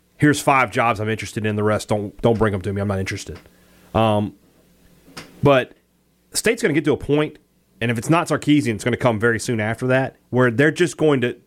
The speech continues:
they're going to offer the job to somebody who they knew, know will not say no. That's probably Mark Hudspeth. Um, you know that if you offer Mark Hudspeth this job, he will take it.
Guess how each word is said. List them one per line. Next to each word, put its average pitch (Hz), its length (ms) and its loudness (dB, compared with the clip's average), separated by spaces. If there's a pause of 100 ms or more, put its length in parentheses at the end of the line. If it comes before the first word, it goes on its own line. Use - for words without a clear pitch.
(200)
they're 151 140 2
going 160 220 2
to 139 60 4
offer 127 180 0
the 120 60 -4
job 113 120 0
to - 60 -12
somebody 120 180 -2
who 120 80 0
they 117 140 2
knew, 123 260 2
know 127 180 2
will 110 120 0
not 104 200 -4
say 104 180 -6
no. 98 260 -10 (240)
That's 127 120 0
probably 117 380 0
Mark 101 240 -6
Hudspeth. - 480 -10 (640)
Um, 104 400 0 (400)
you 147 180 4
know 156 280 4
that 139 100 2
if 117 80 -6
you 143 120 2
offer 147 200 2
Mark 143 240 0
Hudspeth 131 400 -4
this 110 180 -6
job, 110 320 0
he 135 200 2
will 131 280 4
take 123 280 -2
it. - 180 -20